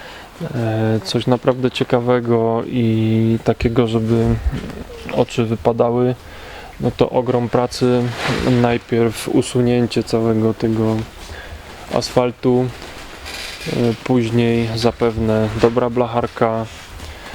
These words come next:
no i dopiero po tej blacharce, e, można by myśleć o jakichś zabezpieczeniach podwozi, o mechanice, o lakierze, o hamulcach i o wszystkim po kolei. E, no a na to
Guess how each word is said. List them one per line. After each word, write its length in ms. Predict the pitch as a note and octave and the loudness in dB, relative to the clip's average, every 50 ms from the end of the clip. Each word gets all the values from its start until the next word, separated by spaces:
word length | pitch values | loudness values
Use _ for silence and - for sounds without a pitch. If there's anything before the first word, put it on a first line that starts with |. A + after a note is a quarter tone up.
| - - - | -8 -2 0
no 60 | D#3 | 0
i 60 | D3 | 2
dopiero 380 | C3+ C3+ - - C3+ B2 B2 A#2 | 2 0 2 2 0 0 0 0
po 140 | - C3 A#2+ | 0 -2 -2
tej 180 | - A#2+ A#2 | 0 0 0
blacharce, 680 | A2+ A#2 A#2 A2 A2 A2+ A2+ - - - A#2+ A2 A2 A2 | 2 2 0 0 0 -2 -4 -4 -4 -2 0 0 2 2
e, 640 | A2 A2 A2 A2 - - - - B2+ B2 A#2+ A2+ A2+ | 0 -2 -4 -8 -12 -14 -10 -8 -8 -6 -6 -4 -4
można 260 | A2+ A2+ G#2+ A#2 A2+ G#2+ | -4 -4 -2 -2 -2 0
by 120 | A2 A2+ | 0 0
myśleć 400 | A2+ A2+ A2+ - - B2 A2 G#2+ | 2 2 0 2 0 0 2 2
o 40 | A2 | 2
jakichś 260 | A2 G#2+ - - A#2 | 2 0 -2 -4 -2
zabezpieczeniach 720 | B2 A#2 G#2+ G#2+ A#2 - - - - - B2 B2+ C3+ B2+ | 0 0 0 0 -4 -2 -4 -4 -2 0 2 2 2 0
podwozi, 580 | - - D#3 D3 D3+ E3 E3+ E3 C3 B2 B2+ A#2+ | 0 -2 -2 0 2 2 2 2 2 2 2 2
o 60 | A#2 | 2
mechanice, 720 | A#2 A2+ A#2 - - A#2+ A#2+ C3 C3+ B2+ - - B2 A2+ A2+ | 0 -2 -4 -4 -2 0 2 2 2 0 0 0 0 2 2
o 40 | |
lakierze, 540 | A2+ A2+ A2 - - B2+ A#2 A2 A2+ A2 G#2+ - - - - - - - - - - - - | 2 0 0 0 0 0 2 2 2 0 0 -2 -6 -14 -16 -16 -16 -16 -16 -18 -18 -10 -6
o 80 | - A2+ | -6 -4
hamulcach 800 | - - A#2+ A#2 A#2 B2 B2 A#2 - - - A#2 A2+ G#2 - A2 | 0 0 0 2 2 2 2 2 0 0 0 0 0 0 -4 -4
i 140 | G#2+ A2+ A2+ | -2 0 0
o 80 | A2 | -2
wszystkim 560 | - - - A2+ - - - A#2 A2+ A2 A2 A2 - - - - - | -2 -4 -6 -8 -8 -4 -2 0 0 0 0 -2 -6 -10 -12 -6 -6
po 100 | - A2+ | -6 -2
kolei. 480 | - A#2+ A2+ A#2 B2 B2 A#2+ A#2 A#2 | 0 0 2 4 4 4 4 2 2
E, 1080 | A#2+ A#2+ - - - - - - - - - - - - - - - - - A2+ A#2 B2+ | 2 0 -4 -8 -14 -16 -18 -20 -20 -20 -20 -20 -20 -20 -20 -16 -10 -6 -4 -2 0 0
no 220 | D3 D3+ D3 C#3 C#3 | 2 2 2 2 2
a 280 | C3+ C3 C3 B2+ B2+ B2 - - - - - - | 2 2 2 0 -2 -4 -6 -10 -10 -12 -8 -4
na 240 | C3 B2+ B2 B2 A#2+ | -2 0 2 2 0
to 360 | - - B2 A#2 A#2+ A#2+ A#2 | 0 0 0 0 2 0 -2